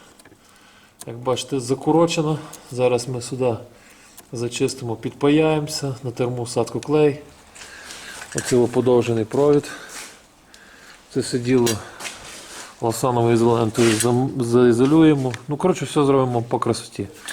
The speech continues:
Ну і тоді попробуємо, як воно світить. Так, довго, так, займає час, но зато красота. Ну ж приємно, коли кра-, класно, правда?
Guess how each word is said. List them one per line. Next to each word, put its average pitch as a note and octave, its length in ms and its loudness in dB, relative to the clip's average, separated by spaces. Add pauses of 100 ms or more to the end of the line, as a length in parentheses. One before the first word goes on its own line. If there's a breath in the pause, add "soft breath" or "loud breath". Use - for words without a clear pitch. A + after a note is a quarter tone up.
(840 loud breath)
Ну D3+ 120 -2
і D3+ 40 -2
тоді C3 240 -4
попробуємо, A#2+ 560 2
як A#2 200 0
воно A2 140 -6
світить. - 380 -8 (840 loud breath)
Так, - 360 -2 (800 loud breath)
довго, F#3 440 4
так, C#3+ 300 -2
займає A#2+ 420 0
час, F3 400 0 (180 loud breath)
но B2 120 -4
зато A#2 260 -2
красота. B2+ 640 -4 (440 loud breath)
Ну D3+ 60 -6
ж - 100 -18
приємно, E3+ 520 4
коли A#2 200 6
кра-, A#2+ 240 2 (100)
класно, A#2+ 300 0
правда? B2 320 2